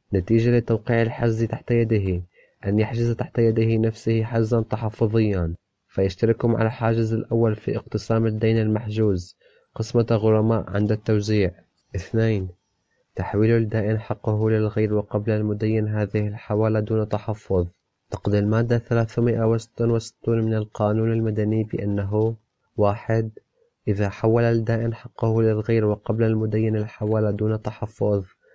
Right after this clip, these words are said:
فلا يجوز لهذا المدين أن يتمسك قبل المحال له بالمقاصة التي كان له أن يتمسك بها قبل قبوله للحوالة، ولا يكون له إلا الرجوع بحقه على المحيل.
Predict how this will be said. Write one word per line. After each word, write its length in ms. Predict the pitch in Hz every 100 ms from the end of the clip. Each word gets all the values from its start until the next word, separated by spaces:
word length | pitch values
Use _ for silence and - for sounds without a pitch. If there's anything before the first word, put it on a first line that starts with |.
| _ _ _
فلا 360 | - 104 98 98
يجوز 320 | 95 110 113
لهذا 420 | 113 110 113 110
المدين 520 | 110 110 107 113 117
أن 100 | 107
يتمسك 640 | 107 104 104 110 110 107
قبل 340 | 110 - 107 110
المحال 540 | 104 104 - 110 107
له 220 | 110 110
بالمقاصة 640 | 107 104 104 101 110 110 -
التي 280 | 107 98 101
كان 260 | - 104 104 101
له 340 | 104 110 113
أن 60 | 104
يتمسك 540 | 101 107 110 - -
بها 340 | 107 104 110 104
قبل 340 | - 104 110
قبوله 580 | 104 101 107 110 107 110
للحوالة، 800 | 107 107 - 110 110 104 92 87 - _
ولا 260 | 101 98 92
يكون 280 | 90 - 110
له 340 | 113 117 113
إلا 160 | 117 117
الرجوع 360 | 113 113 117
بحقه 760 | 110 113 110 - - 117 110 113
على 140 | 110
المحيل. 600 | 110 110 113 - 107 95